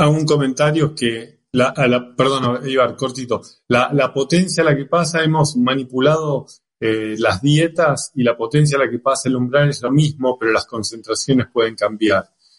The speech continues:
Entonces, cuando querés usar la concentración absoluta como el punto de referencia, ahí es donde te falla. Pero si la potencia la encontraste con cierta predicción, ahí tendrías que estar bien. Eh,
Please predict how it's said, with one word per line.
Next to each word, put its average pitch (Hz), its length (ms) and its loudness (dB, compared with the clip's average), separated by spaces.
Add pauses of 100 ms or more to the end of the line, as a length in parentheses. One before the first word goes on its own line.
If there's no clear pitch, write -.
(100)
Entonces, 117 300 0
cuando 113 220 -2
querés 127 220 2
usar 143 180 0
la 127 140 0
concentración 120 720 -2
absoluta 127 680 0
como 107 180 -8
el 107 100 -10
punto 127 260 -2
de 110 120 0
referencia, 127 800 0 (520)
ahí 127 300 2
es 117 60 -2
donde 117 260 -2
te 110 120 -8
falla. 98 500 -2 (240)
Pero 104 180 -2
si 104 300 -4 (140)
la 113 180 2
potencia 120 720 0
la 107 380 -6
encontraste 104 720 -2
con 104 160 -10
cierta 123 340 -4
predicción, 131 480 0
ahí 123 140 0
tendrías 117 380 -6
que - 100 -20
estar 107 260 -4
bien. 95 280 -6 (420)
Eh, 107 300 2